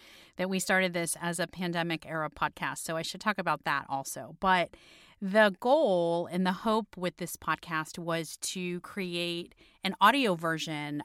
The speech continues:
of Smart Brevity, which Axios has so well pioneered in the newsletter format. And Mike's A M newsletter is the first and great example of this, which is just a way for to present the news and you know exactly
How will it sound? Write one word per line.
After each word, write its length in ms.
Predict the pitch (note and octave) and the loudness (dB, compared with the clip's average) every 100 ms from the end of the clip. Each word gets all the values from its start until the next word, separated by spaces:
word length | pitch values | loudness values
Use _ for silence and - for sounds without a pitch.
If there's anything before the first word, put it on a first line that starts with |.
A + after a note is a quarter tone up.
| - | -2
of 140 | E3+ | -4
Smart 280 | - F3 D3 | -2 -2 0
Brevity, 440 | G3 F#3 D3+ C#3 | 2 0 -2 -6
which 200 | C#3+ D#3 | -6 -6
Axios 360 | E3 D3+ E3+ E3 | -6 -8 -8 -8
has 120 | F#3 | -6
so 200 | - F3+ | -2 0
well 160 | F#3 E3+ | 2 0
pioneered 600 | - D#3+ D#3 D#3 D#3 D3+ | 0 -4 -2 -2 -2 -4
in 180 | - D#3 | -6 -8
the 60 | |
newsletter 500 | D#3 D#3+ D#3 C#3 C#3+ | -6 -6 -6 -6 -6
format. 540 | D3 - G#3+ C#3+ B2+ - - - - - - | -8 0 2 2 -2 -8 -18 -20 -20 -16 0
And 560 | G3+ F#3+ F3+ F3 E3 - | 4 6 6 2 0 -2
Mike's 600 | F#3+ F3+ F3 F#3 - - - | 0 2 2 0 -4 -8 -2
A 160 | F3+ | 2
M 140 | F3 E3+ | 2 2
newsletter 520 | E3 F3 E3 F3+ C4 | 0 0 0 2 0
is 340 | G#3+ F3 E3 - | 0 0 -2 -8
the 220 | F#3+ F3+ | -6 -6
first 560 | - E3+ F3 - - - | 0 0 0 -2 -8 -6
and 260 | E3+ F3 | -4 -4
great 280 | E3 E3+ E3 | -4 -4 -4
example 540 | E3+ - E3 D#3+ E3 D#3+ | -4 -4 -2 -2 -4 -4
of 200 | D#3+ D#3 | -6 -2
this, 420 | D3+ A#3+ - - | -2 -2 -4 -4
which 240 | F#3 E3+ | -2 0
is 300 | F3 E3+ D#3+ - - - - | 0 0 -2 -10 -18 -20 -10
just 480 | F#3 G3 F3+ - - - | 2 4 4 0 -6 4
a 200 | G3 F#3 - C4 G#3+ | 4 4 -2 -14 -6
way 320 | F#3+ A3+ A#3+ | 2 4 4
for 220 | - A3+ | 4 0
to 180 | - - | 0 -2
present 420 | A#3+ G#3 B3 B3+ | 0 2 4 4
the 80 | A3+ | 4
news 680 | G3 G3+ G3+ G3 F#3 - - - | 4 4 2 2 0 -2 -6 -2
and 160 | F3+ | -2
you 100 | F3 | 0
know 140 | F3 F3+ | 0 -2
exactly 800 | E3+ - F#3+ - G3 F#3+ F#3+ | -2 2 4 4 -2 -2 -2